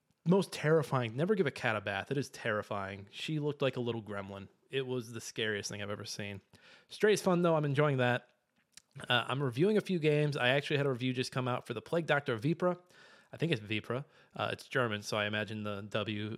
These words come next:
uh, sounds like a V. Uh, it is a point-and-click adventure, uh, two D pixelated game. Uh, very short. It only took me about an hour and a half, two hours to beat it. Uh, ha-, a lot of parallels to, like, covid time. You're basically just solving the,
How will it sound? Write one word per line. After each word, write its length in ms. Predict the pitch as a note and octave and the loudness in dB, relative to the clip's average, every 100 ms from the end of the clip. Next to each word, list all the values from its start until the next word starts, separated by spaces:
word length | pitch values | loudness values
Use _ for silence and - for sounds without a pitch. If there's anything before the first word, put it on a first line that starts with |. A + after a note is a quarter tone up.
| - | -10
uh, 160 | A2+ | -10
sounds 300 | - - G#2+ | -8 -4 -4
like 100 | G#2 | -4
a 60 | G#2 | -6
V. 340 | G2+ G#2+ G#2+ - - - - | -4 -4 -4 -8 -16 -20 -8
Uh, 240 | - G#2+ - - | -4 -2 -4 -4
it 160 | B2 | -4
is 140 | A#2+ A2 | -2 -2
a 120 | G#2+ | -2
point-and-click 500 | - C#3 C3 C#3+ C3 | -2 -4 -2 -4 -4
adventure, 480 | A2+ C#3+ C3+ C#3+ - - - | 0 0 2 -2 -4 -10 -8
uh, 140 | A2+ A2+ | -6 -4
two 140 | D#3 | -4
D 100 | C#3+ | -2
pixelated 460 | C3 C#3 C#3 A#2+ A#2 | -2 -4 -2 -2 0
game. 400 | D#3 E3+ E3+ C#3+ - - - | -2 0 -2 -4 -10 -14 -14
Uh, 200 | - - | -14 -2
very 260 | B2 G3+ | 4 6
short. 380 | F#3 - C3 A2+ | 4 4 4 4
It 40 | G#2+ | 2
only 120 | A2+ | -2
took 180 | - A#2 | -2 -2
me 80 | |
about 260 | A2+ A2 G#2+ | 0 0 2
an 60 | A2 | 0
hour 120 | G#2+ | 0
and 40 | |
a 40 | G#2 | -2
half, 160 | G2+ | -4
two 140 | - G#2 | -2 -2
hours 180 | G2 | -4
to 80 | - | -4
beat 180 | A#2 D#3 | 0 2
it. 220 | D#3 - - - - _ _ - | 2 0 -20 -20 -20 _ _ -8
Uh, 180 | A2 G#2 - _ | -6 -6 -10 _
ha-, 140 | - C#3 | -12 -6
a 60 | |
lot 140 | C3 D3+ | -2 -2
of 80 | C#3+ | 0
parallels 540 | D3 C#3 C#3 C#3 C3 | 2 4 6 4 4
to, 60 | C3 | 4
like, 160 | A#2 | 4
covid 360 | - C3+ C3 B2 | 4 2 4 2
time. 500 | C3 B2+ B2 B2+ A#2+ | 2 2 0 -2 -6
You're 120 | A2+ | -2
basically 380 | A2+ A#2 - A#2 | 2 2 2 -2
just 240 | A2+ G#2+ | -2 -2
solving 520 | - G#2+ G#2+ A2 A2 G2+ _ _ | 0 0 0 0 -2 -6 _ _
the, 80 | - | -4